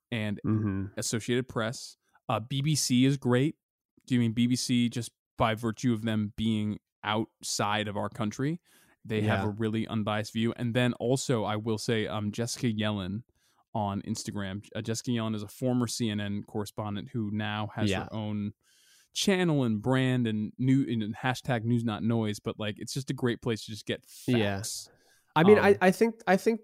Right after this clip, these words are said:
Speaker 2: too, there needs to be a certain level of personal responsibility because it, it's easy to sit there and let people tell you what to think and how to feel. I, if, if you can just break down, if you can look at whatever, you know, C N N's on twenty-four hours a day,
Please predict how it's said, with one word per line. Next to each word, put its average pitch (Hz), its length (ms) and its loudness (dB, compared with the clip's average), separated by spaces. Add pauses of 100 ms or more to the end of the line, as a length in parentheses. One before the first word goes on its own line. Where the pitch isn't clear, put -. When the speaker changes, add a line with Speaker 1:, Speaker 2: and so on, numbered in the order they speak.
Speaker 2:
too, 123 340 2
there 117 240 0
needs 113 260 0
to 110 60 -2
be 110 120 0
a 107 60 2
certain 107 380 -2
level 101 400 -2
of 90 460 -4
personal 101 400 -6
responsibility 90 960 -6
because 107 320 0
it, 113 240 -2
it's 127 200 2
easy 170 240 8
to 131 80 6
sit 123 260 4
there 131 260 8
and 110 140 2
let 110 200 0
people 104 320 -2
tell 101 240 0
you 101 180 2
what 98 200 0
to 98 80 -4
think 92 240 -4
and 90 100 -4
how 95 120 -4
to 87 40 -4
feel. 92 460 -4 (180)
I, 104 240 -2
if, 110 260 -2
if 123 240 2
you 160 140 8
can 160 200 8
just 123 220 4
break 117 300 4
down, 117 200 4
if 107 160 0
you 151 100 6
can 143 160 4
look 120 220 4
at 104 160 0
whatever, 104 380 2
you 107 120 -2
know, 92 140 -4
C 160 200 6
N 156 80 8
N's 143 160 6
on 110 140 4
twenty-four 120 580 2
hours 104 260 0
a 101 60 -4
day, 90 300 -2